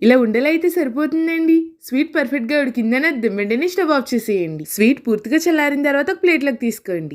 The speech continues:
కొద్ది కొద్దిగా స్వీట్ని చేతిలోకి తీసుకొని మీకు నచ్చిన సైజులో లడ్డూలు చుట్టేయండి. పన్నీర్ మలై లడ్డు చేస్తున్నప్పుడు కొంచెం కూడా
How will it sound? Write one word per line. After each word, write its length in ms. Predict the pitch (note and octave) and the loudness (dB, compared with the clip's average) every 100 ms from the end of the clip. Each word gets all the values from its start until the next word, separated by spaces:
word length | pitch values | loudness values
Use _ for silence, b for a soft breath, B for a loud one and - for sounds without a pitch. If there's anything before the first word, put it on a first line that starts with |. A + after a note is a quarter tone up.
| - | 2
కొద్ది 140 | G3+ F3 | 2 4
కొద్దిగా 240 | B3 B3 E4 | 0 2 2
స్వీట్ని 280 | E4+ E4 E4+ D#4 | 2 2 2 0
చేతిలోకి 360 | A#3 B3 D4+ D#4+ | 0 0 0 2
తీసుకొని 360 | D4+ - A3+ B3 | 0 0 0 0
మీకు 140 | A#3 A#3 | 0 -2
నచ్చిన 240 | F3+ B3+ C#4 | -2 -2 0
సైజులో 300 | D4+ C4+ F4 F4+ | 0 2 2 2
లడ్డూలు 280 | C4 C#4 B3 | 0 -2 -4
చుట్టేయండి. 540 | G#3+ F#3+ E3+ D#3 D3+ D3+ | -4 -4 -4 -6 -6 0
పన్నీర్ 320 | F3+ F3+ G#3+ C#4 | 2 2 2 2
మలై 180 | E4 F4 | 2 2
లడ్డు 200 | E4+ F4 E4+ | 2 0 2
చేస్తున్నప్పుడు 540 | A#3 - D#4 D#4+ E4 D#4+ | 0 -2 -4 -2 -2 0
కొంచెం 200 | A3+ B3 C4+ | -2 -2 0
కూడా 140 | E4 | 0